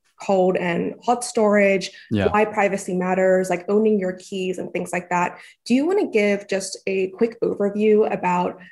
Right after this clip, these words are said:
Speaker 1: um, you know, the differences in wallets and what somebody
Speaker 2: Mm-hmm.
Speaker 1: should consider when maybe purchasing their first cryptocurrency or even storing their cryptocurrency now?
Speaker 2: Yeah, yeah, absolutely. So, uh, I'll start by saying I, I love Coinbase.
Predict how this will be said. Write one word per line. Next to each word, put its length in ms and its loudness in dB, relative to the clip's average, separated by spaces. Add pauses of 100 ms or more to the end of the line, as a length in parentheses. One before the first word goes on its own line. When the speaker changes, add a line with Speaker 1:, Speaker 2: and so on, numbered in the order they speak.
(160)
Speaker 1:
um, 500 -2 (340)
you 120 2
know, 240 4
the 80 4
differences 540 0
in 120 -2
wallets 360 0
and 180 0
what 140 -4
somebody 240 2
Speaker 2:
Mm-hmm. 120 0
Speaker 1:
should 180 -4
consider 720 -2 (160)
when 720 0
maybe 220 0
purchasing 460 -6
their 100 -6
first 200 -12
cryptocurrency 640 -6
or 100 -2
even 220 0
storing 300 -2
their 140 -4
cryptocurrency 640 -6
now? 340 -6 (560)
Speaker 2:
Yeah, 320 4
yeah, 240 6
absolutely. 520 0
So, 420 2 (560)
uh, 400 4 (260)
I'll 120 0
start 200 0
by 100 2
saying 500 -2 (500)
I, 60 0
I 240 0
love 200 0
Coinbase. 680 -4